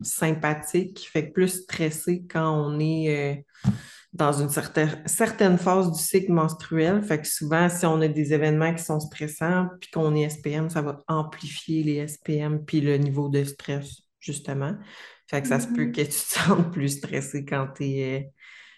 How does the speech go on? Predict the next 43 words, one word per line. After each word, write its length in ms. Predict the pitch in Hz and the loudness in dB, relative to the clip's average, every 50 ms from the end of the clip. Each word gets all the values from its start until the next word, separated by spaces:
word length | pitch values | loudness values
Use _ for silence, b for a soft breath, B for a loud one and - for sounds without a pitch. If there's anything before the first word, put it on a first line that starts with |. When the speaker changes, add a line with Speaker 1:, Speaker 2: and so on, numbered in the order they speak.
| B _ - | B _ -2
Speaker 1:
quand 180 | - 156 147 143 | 0 0 0 0
t'es 160 | - 143 139 | 0 0 0
S 240 | 139 139 139 139 - | 2 0 0 -2 -4
P 240 | - - 147 139 139 | -2 0 2 4 4
M. 320 | 139 170 220 269 240 214 B B B B B _ - | 4 4 4 2 0 -2 B B B B B _ -2
Puis, 400 | - 175 180 180 180 180 170 165 - | 2 2 4 6 8 8 8 6 6
ah 160 | 143 175 202 | 4 4 4
oui, 200 | 226 262 302 - - | 4 4 2 2 2
puis 120 | - 170 170 | 2 4 4
on 140 | 165 165 | 6 6
a 80 | 165 170 | 4 4
parlé 380 | 170 180 175 170 180 214 269 285 | 4 4 4 4 4 4 2 2
de 80 | - | -2
quelque 260 | - - 165 151 156 | 0 0 0 0 0
chose 320 | - - 208 233 226 165 156 | 2 2 4 4 4 4 2
aussi, 420 | 151 147 147 - - 226 233 202 | 2 0 -2 -2 0 2 4 4
justement, 640 | 170 170 - - - - 147 143 147 165 196 220 214 | 2 0 -2 -4 -2 0 2 2 4 4 4 4 4
là, 180 | 202 180 185 | 4 4 6
euh, 600 | 190 196 196 190 175 160 151 151 151 147 147 147 151 147 _ B B B B B B B B B _ - - | 6 6 4 4 4 4 4 4 4 2 0 -4 -8 -10 _ B B B B B B B B B _ -4 0
euh, 640 | 160 151 151 151 147 143 143 139 139 139 135 135 - - | 2 2 4 2 2 2 2 2 2 2 0 -2 -2 -2
en 160 | 151 147 143 139 | 0 2 4 4
lien 300 | 143 151 185 202 196 175 | 4 4 4 4 4 4
avec 260 | 156 156 151 151 151 | 4 4 4 2 2
ça. 180 | - 220 214 | 2 2 2
Tu 100 | 214 214 | 2 2
sais, 380 | - 247 247 247 233 190 170 160 | 0 2 4 6 6 6 6 4
euh, 160 | 156 151 147 156 156 - _ _ _ _ _ _ _ _ _ _ _ _ _ _ _ _ _ _ - | 4 2 0 -2 -6 -12 _ _ _ _ _ _ _ _ _ _ _ _ _ _ _ _ _ _ 0
tu 100 | - 226 | 2 4
sais, 80 | 226 226 | 4 6
ton 220 | 214 185 175 170 | 6 6 6 6
thinking 600 | 175 180 208 196 196 190 196 - 240 247 240 220 185 | 6 6 8 8 8 6 6 4 4 6 6 6 6
un 100 | 156 151 | 6 4
peu, 240 | 156 - 214 220 | 4 4 4 4
là, 240 | 208 190 190 190 190 | 6 8 8 6 6
de 800 | 180 160 160 156 151 151 151 151 151 151 147 147 147 143 143 - - - | 6 4 6 6 8 8 8 8 6 6 4 4 2 0 0 -2 0 2
est-ce 160 | 170 170 170 | 2 2 4
qu'on 160 | 175 180 175 | 4 4 4
doit 160 | 165 175 190 | 6 6 4
s'entraîner 760 | 185 190 185 180 175 175 - 180 175 170 170 170 180 190 196 190 | 4 4 4 2 2 2 2 2 4 6 8 8 8 6 6 4
quand 180 | 196 185 165 160 | 2 2 2 2
on 20 | |
se 120 | 156 - | 0 0
sent 140 | - 165 160 | 0 0 -2